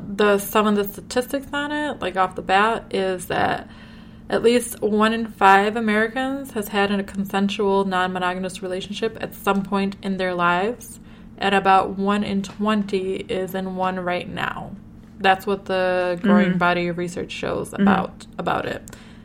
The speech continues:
Speaker 1: Um, and it shows that these bonds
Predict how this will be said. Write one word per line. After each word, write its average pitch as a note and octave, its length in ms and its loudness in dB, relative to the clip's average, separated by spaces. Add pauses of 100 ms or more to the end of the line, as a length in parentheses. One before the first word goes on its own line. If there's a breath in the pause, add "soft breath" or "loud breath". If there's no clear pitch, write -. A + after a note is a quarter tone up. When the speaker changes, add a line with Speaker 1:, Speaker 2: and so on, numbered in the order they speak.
(160 loud breath)
Speaker 1:
Um, F#3+ 720 4 (480)
and G3 380 4
it G3 80 -2
shows G3+ 200 2
that F#3 100 -10
these G3+ 200 -2
bonds G3 800 4